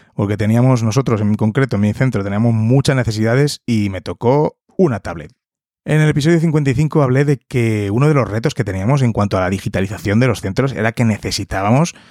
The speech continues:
que la administración se involucre en este tema e intente invertir en dotación para los centros. Y esto también se puede hacer a nivel local, como los ayuntamientos. Pero claro, esto debe venir con una clara intención <laughs> y una inversión desde, desde las políticas educativas.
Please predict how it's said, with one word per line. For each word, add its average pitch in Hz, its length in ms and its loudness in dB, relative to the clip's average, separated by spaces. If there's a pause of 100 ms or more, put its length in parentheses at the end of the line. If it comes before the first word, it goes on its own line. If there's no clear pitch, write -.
(240)
que - 100 -2
la 101 60 0
administración 95 540 -6
se 120 80 2
involucre 110 520 2
en 95 60 -2
este 95 220 -4
tema 139 400 2
e 110 80 -2
intente 92 400 -4
invertir 120 420 2
en 135 140 4
dotación 104 360 -2
para 98 220 0
los - 100 -10
centros. 147 380 -4 (920)
Y 117 300 4
esto 110 180 0
también 98 300 -2
se - 160 -4
puede 107 320 0
hacer 110 180 0
a 123 60 4
nivel 107 220 4
local, 101 340 0
como 104 160 -4
los 90 100 -6
ayuntamientos. 92 760 -4 (460)
Pero 98 180 -2
claro, 107 440 -4 (100)
esto 113 420 -2
debe 110 260 0
venir 107 200 2
con 107 160 0
una 113 140 2
clara 117 220 0
intención 120 680 0 (140)
<laughs> 82 160 0
y 98 300 2
una 98 120 2
inversión 101 480 2
desde, 101 400 0
desde 95 240 -6
las 90 100 -8
políticas 95 380 -4
educativas. 92 580 -4